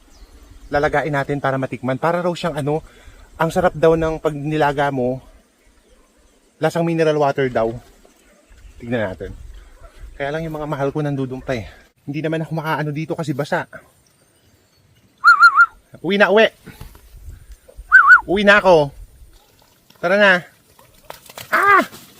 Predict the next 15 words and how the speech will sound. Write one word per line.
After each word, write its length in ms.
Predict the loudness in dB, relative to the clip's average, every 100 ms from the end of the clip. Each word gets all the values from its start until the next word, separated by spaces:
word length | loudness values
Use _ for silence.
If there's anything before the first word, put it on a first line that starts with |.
| _ _ _ _ _ _ _ _ _ _ _ _ _ _
Tara 200 | -2 4
na. 100 | 4 2 _ _ _ _ 6 8 8 6 4 4 2 2 -4 _ _ _ _ _ _ -4
Choco, 160 | -2 0
tawagin 320 | 2 0 -2
mo 80 | -6
na 80 |
sila. 240 | -6 -6 -6 -10 -20 -20 -20 -20 -14
Choco. 320 | -8 -2 -2 -4 _ _ _ _ _ _ _ _ _ -14 -2
Tawagin 240 | 0 0
mo 80 | -2
na 80 | -4
sila. 240 | -4 -6 -8 -20 -20 -10 0 2 4 4 4 4 2 -2 -6 _ _ _ _ _ _ _ -20 -20 _ -20
Ayan 160 | -14 -14
na 80 |
sila. 160 | -10 -8